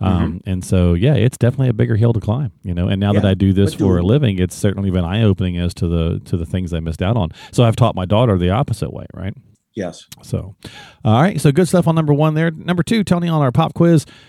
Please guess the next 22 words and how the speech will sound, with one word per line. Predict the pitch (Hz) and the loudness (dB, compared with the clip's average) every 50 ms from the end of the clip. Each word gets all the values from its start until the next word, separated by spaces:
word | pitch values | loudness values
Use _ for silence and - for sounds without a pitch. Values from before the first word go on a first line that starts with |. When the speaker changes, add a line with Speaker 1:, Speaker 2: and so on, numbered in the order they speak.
| _ _ | _ _
Speaker 1:
which | - 202 220 - | 0 2 2 2
of | 185 147 | 0 0
these | 151 170 170 170 160 143 | 0 0 0 0 -2 0
is | - 165 151 127 | 2 2 2 4
the | 120 131 113 | 4 2 0
best | 98 101 - 139 151 185 208 - - - _ - | -2 0 0 0 2 2 0 -2 -4 -8 _ -4
estimate | 180 208 196 - - 214 - 92 92 110 - - - | -2 -2 -2 -2 -2 -2 -2 -2 -4 -6 -6 -6 -6
of | 127 120 95 | -4 -4 -4
how | - 117 120 127 | -4 -2 -2 -2
much | 139 147 147 - - | -2 -2 -4 -4 -4
income | - 123 120 120 113 120 117 113 113 120 - | -4 -4 -4 -2 0 2 2 2 0 -2 -4
you | - 110 101 110 117 | -10 -6 -4 -2 0
might | 113 104 107 120 143 - - | 0 0 0 0 -2 -4 -6
need | - 110 101 92 98 98 | -6 -6 -4 -2 -2 -2
in | 98 101 110 | -4 -4 -4
retirement? | 123 - - 196 208 196 117 - 80 - - _ _ _ - | -6 -6 -6 -6 -6 -6 -6 -6 -8 -10 -12 _ _ _ -6
A, | 120 107 95 104 135 175 175 156 - | -4 -4 -2 -4 -6 -8 -10 -12 -2
fifty | - 139 135 - - 110 | 0 0 0 0 -2 -4
percent | - 104 92 - 101 92 | -4 -2 -2 -2 -2 -2
of | 87 85 | -2 -4
your | 90 85 | -4 -6
income, | 85 90 90 - 85 85 107 147 - | -8 -6 -6 -6 -6 -6 -8 -10 -14